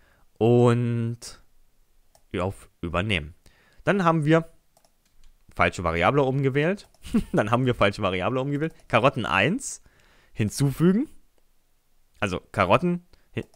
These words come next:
ähm, einstellen, nicht hinzufügen, einstellen. Und dann Anzahl von Karotte. Auf OK. Nun haben wir die Anzahl der Karotten in einer Variablen gespeichert.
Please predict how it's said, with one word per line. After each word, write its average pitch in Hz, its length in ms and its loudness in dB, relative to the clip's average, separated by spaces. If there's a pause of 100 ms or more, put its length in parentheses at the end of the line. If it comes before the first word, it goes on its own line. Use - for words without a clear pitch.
(160)
ähm, 85 400 -4
einstellen, 139 560 2
nicht 90 140 -10
hinzufügen, 104 440 -10
einstellen. 165 560 -2 (640)
Und 110 140 0
dann 147 200 4 (360)
Anzahl 151 680 2
von 120 340 0 (120)
Karotte. 113 520 0 (640)
Auf - 160 -12
OK. - 220 -18 (880)
Nun 202 180 6
haben 202 160 6
wir 185 100 8
die 143 300 -2 (160)
Anzahl 180 500 0
der 135 120 0
Karotten 113 720 2
in 127 120 -4
einer 113 300 -2
Variablen 135 960 0
gespeichert. - 880 -4